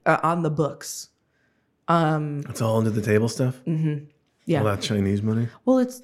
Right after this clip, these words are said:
Speaker 1: oh, God damn it. I mean, you're kind of, there, there's,
Speaker 2: I'm not
Speaker 1: there is
Speaker 2: wrong.
Speaker 1: something right about that, that there's a lot of money coming in from, like,
Speaker 2: I'm
Speaker 1: other countries and all that. But every, all,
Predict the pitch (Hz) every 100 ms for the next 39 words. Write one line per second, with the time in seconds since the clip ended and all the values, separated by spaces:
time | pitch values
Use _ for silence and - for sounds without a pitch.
0 | 180 - - - - - 127 151 - 220
1 | 240 214 214 - 233 233 185 196 220 185
2 | 220 120 131 - 226 226 - 147 233 214
3 | 208 208 247 233 202 - 165 151 165 165
4 | 180 180 175 175 170 180 175 170 165 175
5 | 165 160 160 - 160 151 147 120 147 -
6 | 151 156 151 147 143 147 147 143 - -
7 | - - 220 - 214 208 220 208 - 202
8 | 220 240 233